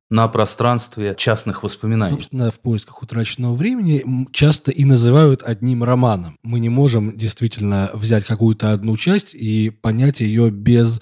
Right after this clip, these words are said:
Speaker 2: отсылок к шести другим. Мы, когда начинали об этом говорить, мы, по-моему, даже думали, "Гарри Поттер" — это один роман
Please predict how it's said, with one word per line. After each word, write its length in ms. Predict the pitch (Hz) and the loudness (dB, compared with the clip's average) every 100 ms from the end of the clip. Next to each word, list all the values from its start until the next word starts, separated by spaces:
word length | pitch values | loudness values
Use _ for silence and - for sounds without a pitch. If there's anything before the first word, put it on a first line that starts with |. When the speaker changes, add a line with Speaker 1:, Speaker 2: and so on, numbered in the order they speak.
| _ | _
Speaker 2:
отсылок 760 | 120 - - 127 113 - - - | -6 0 4 4 4 -4 -20 -10
к 240 | - 110 | 0 0
шести 360 | - 104 - 120 | 0 -4 0 2
другим. 440 | 113 113 101 82 - _ - | 4 2 0 -8 -10 _ -8
Мы, 220 | 120 120 | -4 -4
когда 500 | - 127 117 123 113 - | -2 -4 2 2 2 -2
начинали 420 | 117 110 123 120 | -8 -4 -2 0
об 140 | 113 107 | 0 -4
этом 180 | 113 110 | -6 -6
говорить, 220 | 160 220 | -6 -2
мы, 100 | 139 | 0
по-моему, 280 | 127 131 131 | 2 4 4
даже 180 | 123 117 | 2 2
думали, 400 | 127 127 120 117 | 2 4 4 2
"Гарри 260 | 127 120 | 2 2
Поттер" — 420 | 120 135 120 107 113 | 4 2 2 -2 -6
это 180 | 107 113 | -2 0
один 280 | 113 233 | 2 2
роман 520 | 170 135 127 120 120 | 4 4 2 0 -4